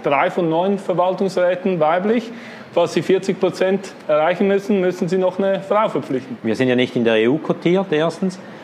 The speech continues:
Speaker 2: äh, sondern in der Schweiz. Äh, dort, äh, also ich persö-, also ich, ich bin gegen Quoten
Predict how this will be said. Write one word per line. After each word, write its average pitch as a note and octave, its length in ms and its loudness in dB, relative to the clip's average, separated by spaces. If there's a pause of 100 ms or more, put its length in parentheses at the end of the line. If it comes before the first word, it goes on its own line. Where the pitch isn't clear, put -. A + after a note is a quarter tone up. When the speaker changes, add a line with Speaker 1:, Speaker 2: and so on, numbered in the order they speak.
(280)
Speaker 2:
äh, A#2+ 180 2
sondern A#2 280 2
in A2 60 2
der G#2 100 0
Schweiz. D#3 600 0
Äh, A#2+ 320 2
dort, A2+ 340 -2
äh, G#2 440 0 (360)
also G2 200 -4
ich G2 260 -4 (1300)
persö-, A#2 380 -2
also A#2+ 160 0
ich, B2+ 120 -4 (200)
ich B2+ 160 -6
bin A#2 180 0
gegen E3 380 0
Quoten G#3 560 0